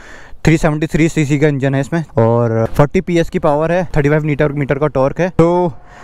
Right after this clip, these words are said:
let's test it। मैं पहले ही बता रहा हूँ, कोई, अ, मैं promote नहीं कर रहा हूँ इस चीज़ को। Road में कोई भी नहीं है इस समय, और एक दो गाड़ी चल रही है, तो उसका भी ध्यान रखेंगे हम, अपनी लाइन में रहेंगे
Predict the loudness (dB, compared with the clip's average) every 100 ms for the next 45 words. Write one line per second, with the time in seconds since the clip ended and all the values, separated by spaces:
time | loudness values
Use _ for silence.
0 | -6 0 2 0 -8 -12 0 0 0 -2
1 | -4 -6 -8 -2 2 2 2 2 0 -2
2 | 0 0 0 -4 -12 -20 -12 0 2 2
3 | 2 2 2 0 -2 -6 -12 0 2 2
4 | 0 0 0 0 0 -4 -4 -4 -2 -2
5 | -2 0 2 2 0 0 2 2 0 0
6 | 0 -4 -6 -6 -2 0 0 -2 -6 0
7 | 2 2 0 -2 -6 -20 -2 2 2 2
8 | 0 0 -2 -2 0 0 2 2 2 2
9 | 2 2 2 0 0 -2 0 0 0 0
10 | 0 0 0 0 0 -2